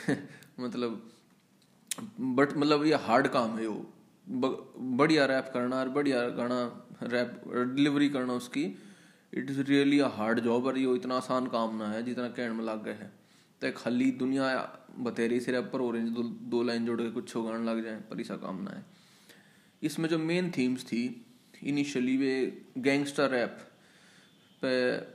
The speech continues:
सिचुएटेड थी, मतलब वो ये कि मैं इतना बड़ा बदमाश हूँ,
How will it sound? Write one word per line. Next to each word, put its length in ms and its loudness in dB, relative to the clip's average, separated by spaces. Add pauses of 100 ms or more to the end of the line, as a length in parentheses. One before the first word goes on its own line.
(460)
सिचुएटेड 460 0
थी, 200 -4 (280)
मतलब 300 -4
वो 160 -2
ये 120 0
कि 100 -6
मैं 140 0
इतना 180 -4
बड़ा 240 -2
बदमाश 540 -2
हूँ, 80 -6